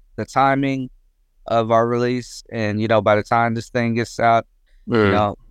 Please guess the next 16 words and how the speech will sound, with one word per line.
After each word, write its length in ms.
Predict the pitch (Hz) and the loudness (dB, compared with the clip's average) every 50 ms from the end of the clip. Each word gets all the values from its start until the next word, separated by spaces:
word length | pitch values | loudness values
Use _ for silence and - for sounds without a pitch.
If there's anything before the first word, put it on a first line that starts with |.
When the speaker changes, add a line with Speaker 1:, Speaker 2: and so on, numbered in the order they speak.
| _ _ _ _ _ _ _ _ _ | _ _ _ _ _ _ _ _ _
Speaker 1:
God 260 | - 123 113 110 113 | 2 2 4 4 2
willing, 420 | 110 107 120 123 120 123 127 120 123 | 2 0 -2 0 0 0 -2 -2 -2
that 160 | 120 107 95 | -2 -2 -2
we're 140 | 104 117 113 | -2 -4 -2
gonna 200 | 123 131 123 117 | -2 -2 -4 -2
be 140 | 107 117 120 | -4 -4 -2
in 100 | 117 113 | -2 -4
the 60 | 110 | -4
place 360 | - - 127 120 113 107 - | -2 0 0 0 0 -2 -4
where 140 | 107 110 107 | -6 -4 -2
we're 160 | 104 113 113 | -2 -2 0
like, 260 | 110 107 95 98 - - - - - - - - - - _ _ _ _ _ | 0 0 -2 -4 -6 -14 -20 -20 -20 -20 -20 -20 -20 -20 _ _ _ _ _
good 240 | - 135 131 117 - | -2 -2 -2 -2 -2
product 460 | - - 131 135 131 117 - - - | -2 2 2 4 2 2 -2 -4 -12
still 260 | - - - 117 101 | -14 -8 -6 -6 -6
sells. 640 | 90 - - 113 107 - - - - _ - - | -6 -4 -4 -4 -4 -4 -6 -12 -20 _ -20 -20